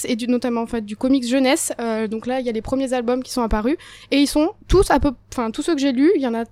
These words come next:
quatre de sortis pour l'instant, ils sont, euh, ils sont excellents, ils sont vraiment très cool. Euh, alors, euh, il y a Space, Space Battle Lunchtime qui est vraiment sy-, très sympa, c'est une sorte de Masterchef dans l'espace, euh,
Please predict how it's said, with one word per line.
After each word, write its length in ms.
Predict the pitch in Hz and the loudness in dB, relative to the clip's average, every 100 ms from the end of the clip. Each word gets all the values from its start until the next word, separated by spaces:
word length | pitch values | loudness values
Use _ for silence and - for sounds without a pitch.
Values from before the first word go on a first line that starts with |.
| - | -12
quatre 400 | - 285 - - - | -4 -4 -4 -10 -6
de 80 | |
sortis 300 | 254 254 - | -6 -4 -6
pour 140 | 269 247 | -4 -4
l'instant, 320 | 233 254 302 | -4 -2 0
ils 100 | 330 | 0
sont, 380 | - 269 302 285 | -2 -2 0 2
euh, 160 | 233 220 | 2 0
ils 40 | |
sont 160 | - 302 | 0 0
excellents, 340 | - 262 233 | 2 2 2
ils 60 | 294 | 0
sont 120 | 233 | -2
vraiment 280 | 208 277 339 | 0 2 2
très 160 | - | 0
cool. 220 | 269 285 370 - - - - | 2 4 4 2 -18 -18 -2
Euh, 20 | |
alors, 360 | 240 240 254 262 | 2 4 2 2
euh, 220 | 254 247 | 2 4
il 60 | 247 | 2
y 40 | |
a 80 | 240 | 0
Space, 380 | - 320 311 - _ _ - | 0 -2 -4 -6 _ _ -20
Space 600 | - - 311 311 - - | -4 2 2 0 -8 -10
Battle 440 | 226 277 269 294 277 | -2 -2 0 0 2
Lunchtime 580 | 277 262 285 302 294 | -2 -2 0 2 0
qui 160 | 226 247 | 0 -4
est 40 | 226 | -4
vraiment 320 | 240 285 302 - | -2 -2 -4 -6
sy-, 200 | - 285 | -8 -4
très 160 | - | -4
sympa, 320 | 302 277 285 | -4 -2 -2
c'est 120 | 294 247 | -2 -2
une 100 | 233 | -2
sorte 160 | 247 | -2
de 160 | 226 220 | 0 2
Masterchef 500 | 247 - 254 269 240 | 0 -2 -4 -4 -4
dans 120 | 226 | -4
l'espace, 500 | 233 233 - 262 - | -2 -2 -2 -4 -4
euh, 160 | 220 | -6